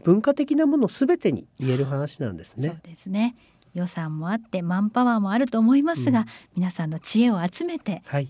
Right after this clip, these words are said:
Speaker 2: 何とかしていきたいですね。
Speaker 1: そうですね。
Speaker 2: はい。
Speaker 1: より皆さんの関心を、こ-、まあ、この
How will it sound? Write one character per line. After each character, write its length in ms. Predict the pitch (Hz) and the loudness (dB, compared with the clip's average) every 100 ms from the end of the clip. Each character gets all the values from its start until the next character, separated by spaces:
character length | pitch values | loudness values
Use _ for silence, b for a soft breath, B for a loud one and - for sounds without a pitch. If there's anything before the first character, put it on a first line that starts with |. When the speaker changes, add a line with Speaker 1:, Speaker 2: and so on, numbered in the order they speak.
| - | -6
Speaker 2:
何 160 | 170 165 | -6 -6
と 80 | |
か 100 | 180 | -8
し 80 | - | -6
て 100 | 190 | -2
い 60 | 185 | -4
き 80 | - | -2
た 160 | 226 | -4
い 60 | 214 | -4
で 120 | 170 | -6
す 100 | 185 | -10
ね。 300 | 165 196 262 | -4 4 6
Speaker 1:
そ 100 | 302 | 6
う 60 | 311 | 4
で 80 | 131 | 0
す 140 | - | -2
ね。 120 | 139 | 2
Speaker 2:
は 180 | 180 180 | 2 4
い。 40 | 151 | 4
Speaker 1:
よ 80 | |
り 160 | 190 254 | 4 2
皆 240 | 147 156 180 | 0 2 2
さ 160 | 160 | 0
ん 100 | 135 | 0
の 100 | 113 | 0
関 280 | - 180 202 | 0 2 2
心 380 | - 214 208 240 | 4 4 6 6
を、 120 | 330 B B | 4 B B
こ-、 120 | - | -2
ま 220 | 156 143 107 | 2 4 2
あ、 60 | |
こ 160 | - 143 | -2 2
の 160 | 151 | 2